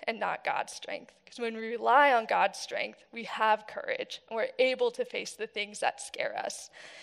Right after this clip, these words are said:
even a Goliath. Um,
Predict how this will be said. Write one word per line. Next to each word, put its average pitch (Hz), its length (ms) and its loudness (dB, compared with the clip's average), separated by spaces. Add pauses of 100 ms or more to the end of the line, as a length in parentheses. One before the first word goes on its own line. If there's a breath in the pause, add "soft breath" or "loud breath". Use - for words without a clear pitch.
(320 loud breath)
even 330 260 -6
a 381 80 -8
Goliath. 302 800 -2 (340)
Um, 240 520 6